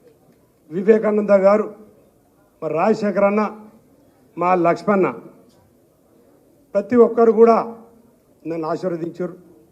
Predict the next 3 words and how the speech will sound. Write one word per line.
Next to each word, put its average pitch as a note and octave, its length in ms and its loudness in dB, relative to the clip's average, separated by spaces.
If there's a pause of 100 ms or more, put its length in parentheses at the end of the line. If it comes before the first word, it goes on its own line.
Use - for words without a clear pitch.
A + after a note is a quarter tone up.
(760)
ముఖ్యంగా A3+ 460 4 (1300)
ఎమ్మెల్సీలు A3+ 580 4 (1400)
పెద్దలు A3+ 340 6